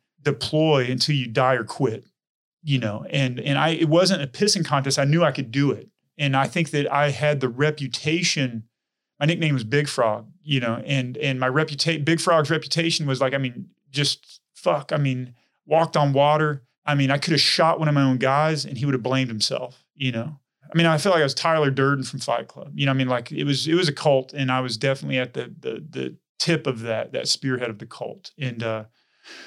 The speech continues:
I knew at some point for me to grow, I had to change directions,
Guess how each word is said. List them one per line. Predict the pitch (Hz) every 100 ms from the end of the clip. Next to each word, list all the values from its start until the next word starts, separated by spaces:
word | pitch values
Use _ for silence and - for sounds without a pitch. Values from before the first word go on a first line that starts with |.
| - - _ -
I | 170
knew | 165 185 208
at | -
some | - 196
point | - 202 165
for | 170
me | 160
to | 135
grow, | 117 151 151
I | 127
had | 135 135
to | - 156 131
change | - 139 113
directions, | 117 113 113 - 147 165